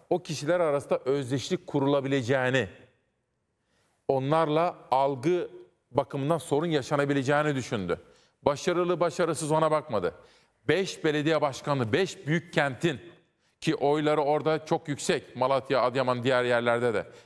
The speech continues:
değiştirdi. Ercüment İşleyen de bunu konuştuk. Biraz evvel Özgür isimli izleyenim Hatay'dan sormuş da biraz sonra bu detayları da sizlerle paylaşacağım. Şimdi gazetelerde Sözcü'ye sıra geldi.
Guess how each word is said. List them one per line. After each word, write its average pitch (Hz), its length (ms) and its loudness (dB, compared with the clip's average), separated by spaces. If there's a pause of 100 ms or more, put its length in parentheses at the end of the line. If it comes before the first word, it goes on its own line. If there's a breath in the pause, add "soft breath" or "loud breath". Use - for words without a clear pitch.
(120 loud breath)
değiştirdi. 120 600 0 (380 loud breath)
Ercüment 127 460 0
İşleyen 156 280 -2
de 143 100 0
bunu 156 160 0
konuştuk. 147 400 -2 (280 loud breath)
Biraz 147 240 2
evvel 151 280 2
Özgür 131 360 0
isimli 139 320 -2
izleyenim 135 520 0
Hatay'dan 143 480 0
sormuş 156 460 -2
da 170 200 0 (480 loud breath)
biraz 160 220 0
sonra 151 440 2 (220 loud breath)
bu 156 140 -2
detayları 139 540 2
da 120 80 0
sizlerle 139 440 0
paylaşacağım. 131 680 0 (320 loud breath)
Şimdi 190 280 -2
gazetelerde 160 720 2
Sözcü'ye 160 720 0
sıra 120 260 0
geldi. 117 480 2